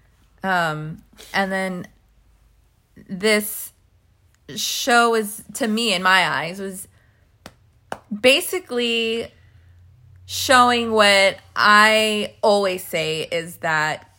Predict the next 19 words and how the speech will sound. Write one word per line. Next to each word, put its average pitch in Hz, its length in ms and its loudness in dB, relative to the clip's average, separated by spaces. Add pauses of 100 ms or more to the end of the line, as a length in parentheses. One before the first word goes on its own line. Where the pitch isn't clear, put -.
<laughs> - 180 -20
and 196 280 -4
this 190 160 -10
might 247 320 2
upset 226 520 2
people, 156 400 -2
and 160 160 -4
I'm 170 120 -8
sorry, - 640 0 (380)
but 190 460 2
that 185 340 2
religion 233 840 0
and 190 640 -6
Catholicism 226 800 0
and 190 100 -10
Christianity 196 840 -6
is 180 500 -8
a 170 80 -4
cult. - 520 -8